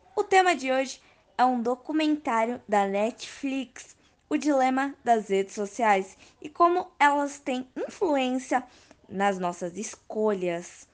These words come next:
ou seja, uma votação, um partido político, uma roupa, uma comida, estereótipos, a beleza,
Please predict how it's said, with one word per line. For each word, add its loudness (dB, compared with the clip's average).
ou 2
seja, -4
uma -4
votação, -4
um 2
partido -4
político, -6
uma 0
roupa, -2
uma -10
comida, -4
estereótipos, -4
a -4
beleza, 0